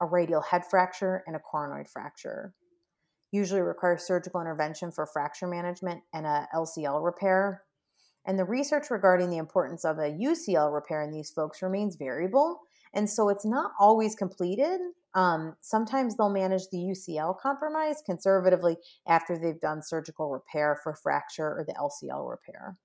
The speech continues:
Postoperative guidelines in these folks are surgeon and procedure specific, partially because so many different things could happen.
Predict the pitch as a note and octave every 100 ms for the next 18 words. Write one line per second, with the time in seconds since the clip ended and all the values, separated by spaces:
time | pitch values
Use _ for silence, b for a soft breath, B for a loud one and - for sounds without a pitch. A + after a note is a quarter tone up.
0 | _ _ _ _ _ _ _ B B B
1 | A#3 A#3 C#4 C4+ B3 - D#3+ D#3+ E3 E3
2 | E3+ F3 E3+ E3 - D#3+ D#3+ D#3 D#3+ -
3 | E3+ D#3 D#3+ D#3 D#3+ - D#3+ D#3+ - D#3+
4 | - D3+ D#3+ D#3 - F3 E3 - D#3+ D#3
5 | D#3+ - E3 D#3+ D#3+ - D3+ - E3 D3+
6 | - D#3+ D#3+ D#3+ - D#3+ E3+